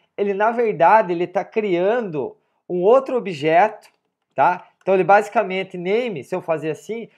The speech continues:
ele é esse atalho. E como ele tem um valor dentro, ele tá colocando outro name aqui, quer ver, ó? A gente até pode conferir isso aqui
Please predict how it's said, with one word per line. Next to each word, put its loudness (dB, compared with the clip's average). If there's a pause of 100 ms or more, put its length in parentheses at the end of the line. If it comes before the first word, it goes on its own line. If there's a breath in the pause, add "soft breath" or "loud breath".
(160 soft breath)
ele 2
é 6
esse 0
atalho. -2 (240 soft breath)
E -8
como -4
ele -4
tem 0
um -4
valor 2
dentro, 0
ele -8
tá -2
colocando -4
outro -4
name -6
aqui, -14
quer -10
ver, -4
ó? 0 (140)
A -10
gente -10
até -8
pode -6
conferir -8
isso -14
aqui -12